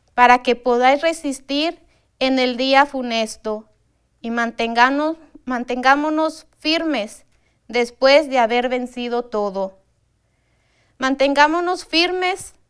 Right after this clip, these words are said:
ceñir vuestra cintura con la verdad y revestidos de la justicia como coraza,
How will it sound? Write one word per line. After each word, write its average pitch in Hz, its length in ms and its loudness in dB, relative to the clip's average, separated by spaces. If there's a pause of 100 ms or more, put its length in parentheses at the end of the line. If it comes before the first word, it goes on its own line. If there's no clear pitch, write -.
(120)
ceñir 294 520 -2
vuestra 330 520 -2
cintura 311 760 -2 (160)
con 269 180 0
la 254 120 4
verdad 233 540 2 (920)
y 262 120 -6
revestidos 294 720 2
de 311 100 0
la 277 160 2
justicia 294 760 -2
como 262 360 -2
coraza, 240 720 2